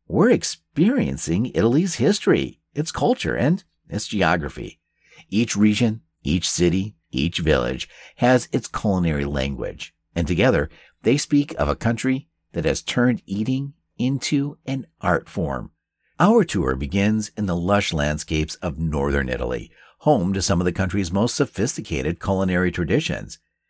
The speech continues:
In the foggy valleys of Piedmont, truffles reign supreme, adding their luxurious aroma to dishes like tagine al tartufo. Lombardy offers us risotto alla Milanese,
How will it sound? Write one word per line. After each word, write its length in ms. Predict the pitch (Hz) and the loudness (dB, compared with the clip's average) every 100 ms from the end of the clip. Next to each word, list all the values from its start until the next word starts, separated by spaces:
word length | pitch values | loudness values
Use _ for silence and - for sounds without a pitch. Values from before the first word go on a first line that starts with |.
| _ - | _ -6
In 100 | 104 | 0
the 80 | 104 | 0
foggy 380 | - 69 104 127 | 2 2 2 2
valleys 400 | 95 101 131 127 | 2 0 0 0
of 120 | 147 | 0
Piedmont, 600 | 104 80 67 58 58 - - | 0 -4 -4 -4 -6 -8 -16
truffles 540 | - - - 64 64 | 0 2 2 -2 -4
reign 220 | 73 69 | -4 -4
supreme, 540 | 67 - 85 73 87 110 _ _ _ | -6 -8 -4 -2 -2 -4 _ _ _
adding 340 | - 76 117 117 | -2 2 2 0
their 160 | 117 | 0
luxurious 680 | 123 131 92 87 87 62 57 | 0 -2 -2 0 0 0 -6
aroma 400 | 64 65 67 101 | -6 -4 -4 -4
to 120 | 104 | -4
dishes 460 | 110 123 123 73 71 | -4 -2 -2 -2 0
like 200 | 92 87 - - _ | 0 -2 -8 -20 _
tagine 560 | - 120 104 123 95 67 - | 2 2 4 4 2 0 -4
al 240 | 101 98 | -2 -2
tartufo. 840 | 104 104 98 - 113 - 69 55 - _ _ - | -2 -2 -2 -2 -4 -2 -4 -4 -8 _ _ -4
Lombardy 640 | 85 90 104 117 104 69 65 | 0 2 4 4 4 2 -2
offers 460 | 80 80 90 78 | 0 0 0 0
us 200 | 90 82 - | 0 0 -2
risotto 640 | 107 92 107 117 - 71 65 | -2 2 4 4 2 -2 0
alla 220 | 82 85 | 0 2
Milanese, 720 | 82 80 80 98 107 62 - | 0 0 0 0 0 -2 -8